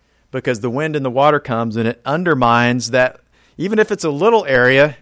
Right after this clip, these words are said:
it can still undermine it and just suck out our foundation and make us unstable, and all sorts of trouble happens. Because what is under us is sand. Speaking of areas that aren't conformed to the wisdom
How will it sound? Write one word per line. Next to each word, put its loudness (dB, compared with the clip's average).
it -6
can -8
still -4
undermine -2
it -6
and -12
just -10
suck -10
out -2
our -2
foundation -4
and -8
make -8
us -8
unstable, -4
and -4
all -4
sorts -8
of -10
trouble -4
happens. -8
Because -8
what -6
is -10
under -8
us -12
is -12
sand. -16
Speaking -12
of -6
areas -6
that -8
aren't -12
conformed -12
to -16
the -10
wisdom -10